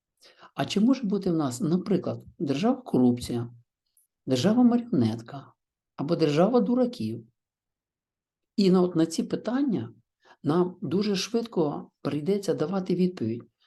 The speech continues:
бо це є друга частина питання «національна ідея», яку ми державу хочемо в себе зб-, збудувати.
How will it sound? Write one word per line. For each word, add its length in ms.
бо 80
це 160
є 140
друга 360
частина 480
питання 420
«національна 540
ідея», 480
яку 480
ми 140
державу 760
хочемо 640
в 60
себе 320
зб-, 380
збудувати. 600